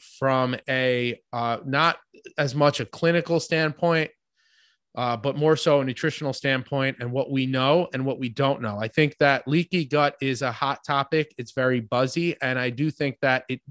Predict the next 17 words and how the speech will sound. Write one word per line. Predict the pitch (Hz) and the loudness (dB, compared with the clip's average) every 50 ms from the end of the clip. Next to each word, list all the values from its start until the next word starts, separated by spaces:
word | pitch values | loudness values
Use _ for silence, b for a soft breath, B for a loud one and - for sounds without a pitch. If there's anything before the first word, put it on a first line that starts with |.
| - - | -4 0
is | 151 151 147 147 | 0 0 2 2
one | 151 151 151 | 0 2 2
of | 143 | 2
those | 135 131 127 - | 0 0 -2 -2
topics | - 131 131 - - 127 - - | -2 -2 -2 -2 -4 -6 -6 -2
that | - 131 123 120 - b b b b b b b b b | -2 -2 -2 -2 -4 b b b b b b b b b
has | 147 151 151 120 | 0 0 0 2
the | - 151 | -2 -4
potential | 127 - 135 - - 151 170 180 165 - - 143 135 127 127 - b b b b b b b b | -4 -4 -10 -6 0 0 0 2 2 2 2 4 4 2 0 -2 b b b b b b b b
to | - 156 | -4 -2
have | 156 151 135 | 0 0 0
a | 139 | 0
lot | 135 135 143 160 | 2 4 2 2
of | 175 170 | 2 -2
claims | - - - 175 180 185 185 165 135 | -8 -2 0 2 2 2 0 0 0
out | 135 120 113 107 - | 0 0 0 -2 -4
there. | 117 113 110 113 127 | -4 -4 -4 -6 -8